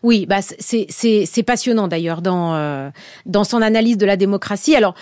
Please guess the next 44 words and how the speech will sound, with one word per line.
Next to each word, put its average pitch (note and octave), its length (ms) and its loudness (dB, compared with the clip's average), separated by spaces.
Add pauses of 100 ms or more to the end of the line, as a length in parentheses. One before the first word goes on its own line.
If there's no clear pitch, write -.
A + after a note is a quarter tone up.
(160)
je, - 100 -10
en B3+ 100 -2
fait, E4+ 300 0
il, A#3+ 180 -6
il A#3+ 120 0
fait C#4+ 140 0
un C4 100 2
parallèle, C4+ 420 2
hein. A3+ 140 -2 (380)
Euh, G#3 640 2
il, B3+ 240 -12
il A#3+ 120 -2
fait D#4+ 160 0
une C#4+ 120 4
analyse B3 480 2
économique A#3 640 -2 (180)
de F3 140 -2
la F#3 120 0
démocratie F#3+ 760 -4
et G#3 80 4
il G3+ 180 2
utilise F#3 400 -4 (300)
sa C4+ 360 -2 (120)
théorie F3 320 -4
économique D3+ 580 -10 (120)
pour, F3+ 260 -4
euh, D3+ 260 0
analyser G3+ 480 0
la F3+ 100 -2
démocratie. F3+ 540 -6
C'est - 120 -16
ça A#3+ 160 -2
qui A3+ 100 -8
est G#3 40 -2
intéressant. F#3+ 420 -4 (260)
Donc G#3 160 0
les B3 80 4
politiciens C4 560 0
sont F#4 240 0
des B3+ 180 2
entrepreneurs G#3 560 -2
de G3 80 0
la F3 120 0
politique F3 480 -2